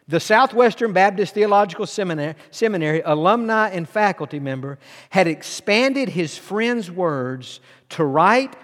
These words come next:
both the lyrics and the melody to the hymn, "Wherever he leads, I'll go." And so here's B B McKinney in Alabama having a conversation with a friend.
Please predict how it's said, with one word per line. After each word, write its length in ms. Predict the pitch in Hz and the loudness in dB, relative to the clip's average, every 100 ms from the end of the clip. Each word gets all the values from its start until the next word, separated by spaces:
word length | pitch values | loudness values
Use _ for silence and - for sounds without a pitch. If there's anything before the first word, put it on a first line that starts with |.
| - | -20
both 420 | 135 170 165 - | 2 4 4 0
the 120 | 139 135 | -4 -4
lyrics 1080 | 135 196 285 302 294 - - - - - _ _ _ _ _ 185 | 2 4 6 2 -2 -12 -14 -14 -18 -20 _ _ _ _ _ 0
and 500 | 208 240 254 254 226 | 4 4 4 0 -6
the 140 | 190 214 | -4 -2
melody 680 | 208 165 139 123 139 139 139 _ _ | 0 0 0 -4 -6 -8 -10 _ _
to 120 | 175 | -8
the 120 | 165 | -6
hymn, 580 | 147 170 135 113 107 107 _ _ _ _ _ _ | -6 -6 -8 -12 -18 -20 _ _ _ _ _ _
"Wherever 580 | 147 135 127 160 185 196 | -4 -4 0 2 2 -2
he 180 | 180 196 | -4 -8
leads, 800 | 175 131 98 95 _ - - _ _ _ _ _ | -6 -6 -10 -18 _ -20 -20 _ _ _ _ _
I'll 200 | 120 120 | -12 -12
go." 340 | 117 127 110 120 _ _ _ _ _ - | -12 -16 -18 _ _ _ _ _ _ -10
And 140 | 208 - | -8 0
so 140 | 226 | 0
here's 260 | 175 294 202 | 0 -4 -4
B 160 | 233 | -6
B 100 | 214 | -4
McKinney 500 | 196 - 226 208 170 | -6 -6 -6 -6 -4
in 100 | 165 | -4
Alabama 600 | 180 240 220 170 151 147 | 0 0 0 0 -2 -2
having 300 | 147 220 277 | 0 0 0
a 80 | 262 | -4
conversation 580 | - 220 196 208 190 190 | -4 -4 -4 -6 -6 -8
with 120 | 170 | -12
a 20 | |
friend. 400 | 160 165 139 143 | -10 -10 -8 -8